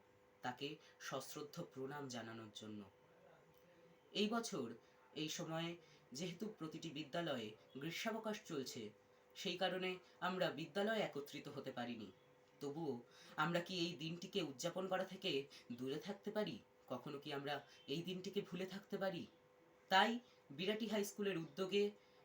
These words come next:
বিরাটি হাই স্কুলের সমস্ত ছাত্রদের প্রচেষ্টায় আজ আমরা বিরাটি হাই স্কুলের অফিসিয়াল YouTube প্ল্যাটফর্মে এই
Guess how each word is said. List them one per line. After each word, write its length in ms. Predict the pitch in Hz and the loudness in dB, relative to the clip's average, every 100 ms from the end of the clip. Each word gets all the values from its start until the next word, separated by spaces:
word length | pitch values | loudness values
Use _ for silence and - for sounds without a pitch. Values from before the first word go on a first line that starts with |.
| - - | -18 -6
বিরাটি 340 | 160 175 175 | 2 2 2
হাই 200 | 165 160 | -2 -2
স্কুলের 300 | - 170 160 | -2 -2 -2
সমস্ত 440 | - 156 151 - | -2 -4 -6 -6
ছাত্রদের 600 | 143 - 139 - 160 156 135 | -8 -4 -6 -4 -4 -2 -2
প্রচেষ্টায় 600 | 143 143 165 - 196 220 - - - - - | -4 -4 -4 2 2 2 -2 -18 -20 -8 10
আজ 380 | 208 220 - - - | 10 10 4 -6 0
আমরা 260 | 165 165 160 | 2 4 2
বিরাটি 360 | 156 190 196 | 4 2 2
হাই 180 | 190 196 | 0 0
স্কুলের 460 | 180 202 175 127 127 - - - | -2 -2 0 0 -4 -12 -20 -2
অফিসিয়াল 600 | 160 160 208 220 214 208 208 - | -2 0 0 2 6 4 4 -4
YouTube 320 | 208 220 262 - | -2 0 -2 2
প্ল্যাটফর্মে 600 | 190 175 - 151 131 131 - - - - | 2 2 0 -2 -2 -4 -10 -20 -20 -4
এই 280 | 180 180 | -2 -2